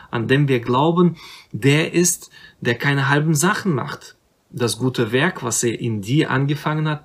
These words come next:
das bringt er auch zu Ende. Sollte das uns nicht Mut machen?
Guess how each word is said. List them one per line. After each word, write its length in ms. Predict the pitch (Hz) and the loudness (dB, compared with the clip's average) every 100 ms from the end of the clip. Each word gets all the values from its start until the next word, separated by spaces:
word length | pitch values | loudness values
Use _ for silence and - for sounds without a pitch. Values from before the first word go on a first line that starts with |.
| _ | _
das 320 | 120 123 - | -6 -4 -6
bringt 300 | - 113 127 127 | -4 -4 -2 -4
er 160 | 113 | -4
auch 260 | 113 117 - _ _ | -4 -6 -10 _ _
zu 220 | - - 120 | -10 -6 -4
Ende. 400 | 123 127 - - _ _ _ _ - - - | -2 -2 -4 -10 _ _ _ _ -18 -16 -12
Sollte 300 | - 147 160 | -2 0 0
das 240 | 147 202 - | 0 -2 0
uns 340 | 170 170 - | 0 0 0
nicht 220 | 165 - | -4 2
Mut 320 | 175 214 - | 2 2 0
machen? 380 | 117 95 - - | -4 -6 -10 -16